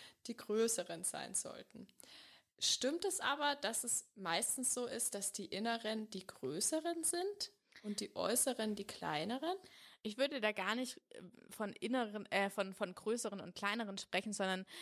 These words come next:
Speaker 2: woran sich die Leute aus irgendeinem Grund festhalten, was die Ästhetik, äh, der Vulven betrifft,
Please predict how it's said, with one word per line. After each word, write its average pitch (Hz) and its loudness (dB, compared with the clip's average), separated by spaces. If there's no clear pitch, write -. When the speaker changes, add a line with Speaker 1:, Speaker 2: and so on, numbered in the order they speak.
Speaker 2:
woran 196 2
sich 208 -6
die 190 0
Leute 190 4
aus - -2
irgendeinem 196 -4
Grund 208 -2
festhalten, 196 0
was 185 0
die - -2
Ästhetik, - -4
äh, 170 2
der 170 -2
Vulven 175 -2
betrifft, - -4